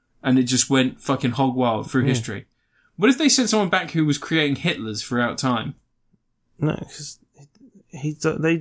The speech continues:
Speaker 2: they were expecting him to travel in time himself, and only a minute. They weren't expecting to travel across his entire lifetime with just his mental thoughts. His body was left behind.
Speaker 1: So his brain is just eviscerating people's brains on a <laughs> daily basis.
Speaker 2: Hmm.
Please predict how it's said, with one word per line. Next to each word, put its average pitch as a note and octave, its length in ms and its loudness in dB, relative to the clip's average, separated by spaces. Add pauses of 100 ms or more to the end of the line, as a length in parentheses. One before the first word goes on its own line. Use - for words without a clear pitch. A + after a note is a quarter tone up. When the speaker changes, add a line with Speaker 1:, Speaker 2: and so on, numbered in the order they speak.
Speaker 2:
they F3+ 220 4
were F3 80 4
expecting C#3 500 0
him C3 240 2
to A#2 100 -6
travel A#2+ 480 0
in A2+ 160 2
time A2+ 280 0
himself, A2 560 -2 (600)
and A#2+ 100 4
only D3 200 6
a G#2+ 60 4
minute. A#2+ 380 2 (580)
They C3 100 0
weren't C#3 140 4
expecting B2 460 0
to A2+ 80 -2
travel A#2+ 320 0
across - 280 -2
his A#2+ 120 0
entire A#2+ 320 2
lifetime C#3 540 -2 (1400)
with A#2+ 140 0
just B2 240 0
his A2 180 0
mental A#2 440 2
thoughts. - 640 0
His A#2+ 100 -10
body C#3 200 2
was A2+ 160 -2
left A#2 160 -2
behind. A#2 380 -2 (1000)
Speaker 1:
So A3 180 4
his F3+ 100 2
brain A3 320 2
is G3 120 0
just - 400 -4
eviscerating F3 920 2
people's E3 340 2
brains D#3 480 4
on C#3 100 6
a D3 320 4
<laughs> C#3+ 100 6
daily D#3+ 320 6
basis. D#3 800 2
Speaker 2:
Hmm. D#3+ 140 -6